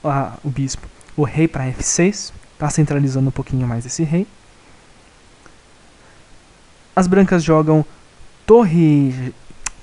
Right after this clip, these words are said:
nossa, eu tô maluco já. As brancas jogam torre, torre não,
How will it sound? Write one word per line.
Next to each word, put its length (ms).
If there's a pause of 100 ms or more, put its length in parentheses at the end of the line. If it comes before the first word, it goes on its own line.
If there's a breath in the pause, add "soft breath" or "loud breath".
(160)
nossa, 340
eu 60
tô 160
maluco 440
já. 200 (720 loud breath)
As 140
brancas 300
jogam 320
torre, 560 (1120)
torre 180
não, 340